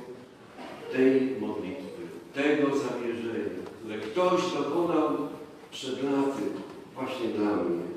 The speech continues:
Papież Franciszek podkreśla z mocą i ważne słowa Piotra naszych czasów przypomnieć, że Kościół, gdy szuka Chrystusa, puka do domu Matki i prosi: "Ukaż nam Jezusa". To od niej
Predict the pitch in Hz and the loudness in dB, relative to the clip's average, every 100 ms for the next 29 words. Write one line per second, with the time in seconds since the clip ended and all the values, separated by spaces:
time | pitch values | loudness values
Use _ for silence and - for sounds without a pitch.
0 | - - - - - 160 165 160 156 135 | -10 -14 -16 -18 -6 0 2 2 2 2
1 | - - 170 151 147 - - 160 175 175 | 2 0 0 2 2 0 0 4 4 4
2 | 143 131 - - - 156 143 135 151 156 | 2 2 4 4 4 2 2 2 2 2
3 | 151 - 143 156 143 127 - - - 156 | 2 0 4 4 4 0 -4 -6 2 4
4 | 143 135 135 131 - 139 139 147 - 131 | 4 4 2 0 -2 -2 -2 -4 -6 -4
5 | 139 151 147 135 - 117 120 - - 160 | 2 4 6 4 2 0 -2 -6 -6 2
6 | 180 185 180 160 - - - - 190 175 | 4 4 6 6 6 2 2 0 0 0
7 | - - - - - 208 202 175 156 - | -2 -2 -4 -6 -4 -4 0 2 4 2
8 | - - - - - 196 233 - 190 170 | -2 -6 -12 -16 -10 -4 0 0 2 4
9 | 139 127 151 156 156 156 175 165 - - | 6 6 8 10 10 10 8 6 2 -4
10 | - - 113 113 170 185 190 - - - | -8 -12 -12 -2 6 8 8 4 0 -4
11 | - - - - - - 180 208 208 180 | -8 -12 -18 -20 -20 -6 0 2 4 2
12 | 175 156 170 165 160 160 - - - - | 0 0 0 2 4 4 2 -2 -8 -10
13 | - - - - - - - - 120 - | -14 -18 -20 -20 -20 -20 -20 -12 -4 -2
14 | - 190 190 185 170 170 | 4 8 10 12 12 12